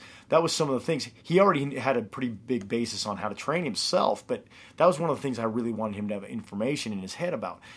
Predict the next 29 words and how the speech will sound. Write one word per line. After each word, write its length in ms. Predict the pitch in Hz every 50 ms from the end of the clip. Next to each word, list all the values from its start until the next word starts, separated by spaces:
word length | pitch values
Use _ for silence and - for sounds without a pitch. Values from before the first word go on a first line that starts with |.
| - - - - - - _
Um, 280 | 143 139 131 123 120 - - - - - - -
so 180 | - - - 160
yeah, 200 | 151 139 180 156
I, 240 | 117 117 143 147 135 -
I, 200 | 139 156 175 175
I 120 | 180 170
can 100 | 175 175
see 200 | 135 - - 135
that 180 | 117 127 139 135
as 80 | 123 95
being 160 | 123 117 113
an 60 | 110
important 360 | 104 95 - 127 120 107 113 120
aspect 360 | 143 - - - 107 98 -
of 80 | 92
this. 240 | 92 95 101 - - - - 214 151 127 - -
Do, 200 | 151 151 147 139
do 220 | 131 110 135 131
I 80 | 131 123
think 240 | - - 147 127
that 140 | 110 131 123
needs 180 | 120 123 123 110
to 80 | -
be 80 | - 113
a 60 | 101
state 260 | - - 131 120 98
license 320 | 98 95 104 117 127 139 -
thing? 240 | - 160 160 147 127
No. 280 | 117 110 90 85 -